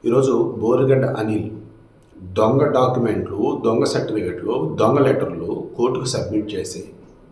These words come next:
బెయిల్ మీద బిందాస్గా బయటికి వెళ్ళాడు అంటే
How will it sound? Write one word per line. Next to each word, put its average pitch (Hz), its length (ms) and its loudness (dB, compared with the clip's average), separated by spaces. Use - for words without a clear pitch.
బెయిల్ 120 320 4
మీద 143 220 4
బిందాస్గా 123 500 2
బయటికి 107 320 0
వెళ్ళాడు 113 320 2
అంటే 98 400 -4